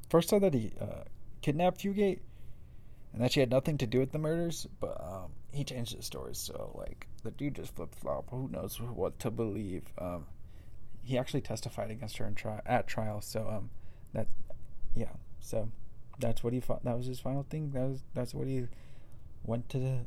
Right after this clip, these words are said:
went to bed with, I guess. Um, Fugate, on the other hand, she, uh, always said that she was, uh, held hostage by, uh, Starkweather for, uh, because, uh, he was threatening to kill her family, even though she was, uh,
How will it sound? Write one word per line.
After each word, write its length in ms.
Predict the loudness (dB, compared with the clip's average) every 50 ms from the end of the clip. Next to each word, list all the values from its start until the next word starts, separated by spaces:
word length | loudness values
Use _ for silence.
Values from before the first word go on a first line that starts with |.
| 0 0
went 140 | 0 0 2
to 40 | 6
bed 200 | 6 6 8 8
with, 320 | 6 6 4 4 2 -4 -6 -6 -6 -4 4 6 8
I 100 | 10 10
guess. 340 | 10 10 10 8 6 4 2 2 0 -4 -4 -8 -8 -8 -10 -12 -12 -12 -10 -10 -10 -10 -10 -10 -10 -8 -10 -10 -8 -8 -10 -8 -8
Um, 200 | -8 -8 -8 -8 -8 -8 -8 -6 -6 -6 -6 -6 -6 -6 -6 -8 -8 -8 -8 -6 -6 -6 -6 -6 -8 -8 -6 0
Fugate, 300 | 0 4 4 6 6 6
on 120 | 6 6
the 100 | 8 6
other 200 | 6 6 6 4
hand, 280 | 4 4 2 2 2 0
she, 320 | -2 -2 0 2 4 4
uh, 80 | 6 6
always 460 | 4 2 4 4 4 4 4 2 0
said 200 | 0 0 2 2
that 160 | 2 0 0
she 160 | -2 -2 -2
was, 320 | 2 4 4 4 4 2 -2
uh, 440 | -6 -6 -6 -4 -4 -4 -4 -4 -6 -6 -8 -10 -10 -10 -8 0
held 200 | 2 2 2 2
hostage 480 | 0 -2 -4 -4 -4 -6 -6 -6 -8 -6
by, 280 | -4 -4 -4 -4 -4 -4
uh, 260 | -4 -6 -6 -6 -8 -10 -10 -10 -10 -8 -8 -10 -10 -10 -12
Starkweather 760 | -8 -2 0 0 0 0 0 0 2 2 2 2 -2 -4 -4 -8 -12 -10 -10 -10 -10 -10 -8 -6 -4
for, 280 | -2 0 2 2 2 2
uh, 260 | 0 -2 -4 -6 -6 -8 -8 -8 -8 -10 -10 -8 -6 -6 -6 -4 -4
because, 360 | -6 -6 -4 -4 -4 -4 -4
uh, 180 | -4 -6 -6 -6 -6 -6
he 100 | -4 -4
was 180 | -4 -4 -6 -4
threatening 300 | -4 -2 -2 -2 -2 -4
to 60 | -4 -4
kill 180 | -4 -2 -2
her 80 | -2 -2
family, 320 | -2 -2 -2 -2 -2 -2 -4
even 180 | -6 -4 -4 -4
though 100 | -4 -6
she 160 | -6 -6 -4
was, 180 | -4 -4 -4
uh, 140 | -4 -6 -8